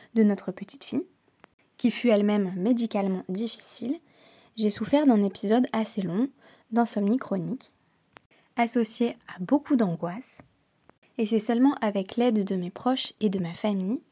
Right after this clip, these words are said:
que je suis en mesure de vous dire que, euh, cela va mieux et que je pense être sur une pente ascendante.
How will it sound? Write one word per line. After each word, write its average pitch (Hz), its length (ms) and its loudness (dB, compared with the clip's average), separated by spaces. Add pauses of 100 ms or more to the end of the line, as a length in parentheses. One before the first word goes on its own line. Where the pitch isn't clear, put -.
(580)
que 220 140 -4
je 214 80 -2
suis 254 260 0
en 226 80 4
mesure 214 340 0
de 240 100 2
vous 190 120 -2
dire 226 320 -4
que, - 120 -10
euh, 196 420 -10
cela 202 280 -2
va 190 140 -4
mieux 220 400 0
et - 60 -20
que - 140 -14
je - 100 -10
pense 196 280 -8
être - 220 -4
sur 196 220 -4
une 175 160 -8
pente 226 420 -4
ascendante. - 580 -12